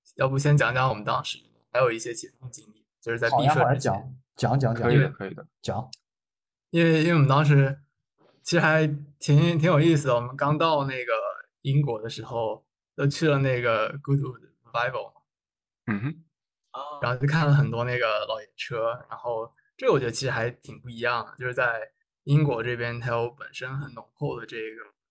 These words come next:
Speaker 1: 汽车文化，然后去看那些很多修复的车、经典的车，然后，呃，五六十年前的车，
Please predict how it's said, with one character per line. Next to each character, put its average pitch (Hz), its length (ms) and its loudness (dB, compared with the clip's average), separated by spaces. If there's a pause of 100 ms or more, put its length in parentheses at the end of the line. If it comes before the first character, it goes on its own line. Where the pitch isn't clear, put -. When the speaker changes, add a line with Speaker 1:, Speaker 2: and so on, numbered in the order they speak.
(720)
Speaker 1:
汽 - 160 -6
车 143 100 -2 (100)
文 113 140 -6 (120)
化， 143 260 0 (140)
然 113 100 -18
后 113 420 -8 (440)
去 - 100 -12
看 131 240 -8
那 123 60 -10
些 131 120 -6
很 127 140 -8
多 113 200 -8
修 131 220 -8
复 139 160 -12
的 110 80 -10
车、 - 160 -20 (220)
经 123 180 -14
典 123 140 -10
的 120 80 -20
车， - 180 -20 (240)
然 113 120 -12
后， 117 280 -8 (480)
呃， 110 300 -4
五 113 100 -8
六 127 140 0
十 - 100 -6
年 120 180 -6
前 120 160 -8
的 110 80 -14
车， 113 140 -18